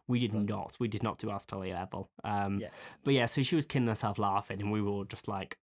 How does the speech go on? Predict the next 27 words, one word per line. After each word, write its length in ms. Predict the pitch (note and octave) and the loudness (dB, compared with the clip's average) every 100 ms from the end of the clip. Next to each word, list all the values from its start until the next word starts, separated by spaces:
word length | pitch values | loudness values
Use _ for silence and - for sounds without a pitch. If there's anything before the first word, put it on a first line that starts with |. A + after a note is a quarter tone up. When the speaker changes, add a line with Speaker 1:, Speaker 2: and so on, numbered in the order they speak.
| _ | _
Speaker 1:
"She's 260 | - - G#2 | -10 -4 -4
into 280 | G2 F#2+ G2+ | -4 -6 -6
this," 260 | F#2+ - - - - - | -8 -10 -14 -20 -14 -4
and 140 | G#2+ | 0
we're 80 | G#2 | 0
like, 200 | G2 - | -2 -6
"She 140 | - | -8
must 220 | G#2 G2+ | -6 -6
be 100 | - | -6
into 220 | G2+ G#2+ G2 | -6 -4 -6
the, 220 | G2 - | -6 -8
she 160 | - A#2+ | -2 0
must, 240 | G#2 - | 0 -4
this 200 | A#2+ A2 | -4 -2
must 180 | A#2 - | -4 -4
be, 120 | G#2+ | -4
like, 180 | G2 F#2+ | -4 -6
her 100 | F#2+ | -8
kink," 400 | - G2+ F#2 - - | -8 -8 -10 -10 -2
which 180 | D3 C#3+ C3+ | 0 0 0
I, 120 | C#3+ - | 0 2
which 260 | E3+ D#3+ - | 0 0 0
we 80 | C3+ | 0
still 320 | - F3 B2 | 2 2 2
do 400 | A2 A#2 G#2 G2 | 2 2 2 0
think 320 | - G2 - | -4 -6 -6
that. 380 | F#2+ F#2+ - - | -8 -8 -10 -16